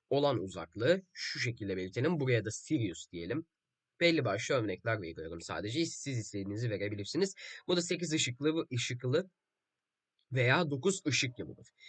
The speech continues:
Sekiz tam yüzde, pardon, binde altı yüz on bir ışık yılıdır.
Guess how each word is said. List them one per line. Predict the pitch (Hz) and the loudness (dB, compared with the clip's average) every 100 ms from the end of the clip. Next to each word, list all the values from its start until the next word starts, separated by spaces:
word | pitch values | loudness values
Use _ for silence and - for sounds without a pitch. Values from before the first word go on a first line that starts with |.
| - | -18
Sekiz | - - - - | -4 -2 -2 -2
tam | 127 - - _ _ _ _ _ _ _ _ _ _ _ 123 | -2 -2 -8 _ _ _ _ _ _ _ _ _ _ _ -4
yüzde, | 139 175 131 92 - _ _ _ _ _ _ _ _ _ _ _ _ _ _ _ _ _ _ _ _ _ _ _ 113 | 0 2 2 -2 -4 _ _ _ _ _ _ _ _ _ _ _ _ _ _ _ _ _ _ _ _ _ _ _ -2
pardon, | 123 110 82 - _ _ _ _ _ - - | 0 2 -2 -14 _ _ _ _ _ -16 -4
binde | 143 143 | 2 2
altı | 139 135 131 175 | 4 4 4 2
yüz | 151 | 4
on | 156 127 | 4 4
bir | 147 - | 0 -4
ışık | 120 107 - | -4 -6 -8
yılıdır. | - - - | -20 -20 -20